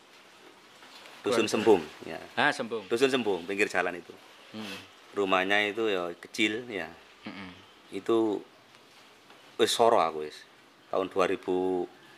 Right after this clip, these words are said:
Speaker 1: tiga.
Speaker 2: Tapi ngajar ya? Mari
Speaker 1: Ngajar, tetep sih jadi guru di Tambak Watu.
Speaker 2: Berarti toko kono budal, sampean?
Speaker 1: Iya. Di situ titik terendah. Karena apa?
Speaker 2: Karepe bisa teko wong tuwa.
Speaker 1: Mandiri.
Speaker 2: Mandiri. Heeh.
Speaker 1: Cek gak teko wong tuwa, ambek tegak mara tuwa.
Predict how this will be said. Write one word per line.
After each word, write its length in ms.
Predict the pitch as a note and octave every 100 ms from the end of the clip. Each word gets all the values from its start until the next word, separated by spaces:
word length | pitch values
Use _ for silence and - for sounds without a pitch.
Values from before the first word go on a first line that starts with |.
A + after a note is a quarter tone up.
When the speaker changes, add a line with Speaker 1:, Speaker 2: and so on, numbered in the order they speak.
| -
Speaker 1:
tiga. 180 | B2 C3
Speaker 2:
Tapi 240 | F#3+ F3+
ngajar 320 | D3+ D3+ -
ya? 160 | F#2 E2
Mari 340 | F#2+ B2 C3+ C3+
Speaker 1:
Ngajar, 420 | C#3 A#2+ - C3+ G#2+
tetep 200 | A#2+ C3
sih 160 | - G#2+
jadi 320 | - - F#2+
guru 220 | F2+ G#2+
di 140 | G#2 G2
Tambak 180 | F#2+ G2
Watu. 300 | G2 - E2+ - _ - - - - -
Speaker 2:
Berarti 160 | G#2+
toko 240 | C3+ F3 F3
kono 160 | F3+
budal, 240 | F3 - G#2
sampean? 240 | F2+ E2+
Speaker 1:
Iya. 240 | B2+ D#3+ E2+ - - - - - - - - - -
Di 100 | - F#2
situ 400 | G#2 B2+ A#2+ G#2+
titik 180 | G#2+
terendah. 460 | G#2 A2+ G#2+ E2 D2 - - - -
Karena 320 | G#2+ A2 B2+
apa? 80 | B2
Speaker 2:
Karepe 320 | B2 B2 D#3+
bisa 240 | D3 C3 C3+
teko 240 | B2+ C3
wong 100 | B2 A2+
tuwa. 400 | G2 F2+ E2+ F2
Speaker 1:
Mandiri. 540 | A2+ B2 A#2+ G#2 E2+ F2 _
Speaker 2:
Mandiri. 560 | G2+ G2 F#2+ F#2+ F#2
Heeh. 480 | - - - - -
Speaker 1:
Cek 140 | F2+ G#2
gak 160 | G2+ G2
teko 480 | G2 G2 F#2+ F#2 -
wong 160 | F#2 F2
tuwa, 240 | F#2+ C3
ambek 160 | G#2 F2+
tegak 240 | F2 E2
mara 160 | F2+ E2+
tuwa. 320 | F2 D2+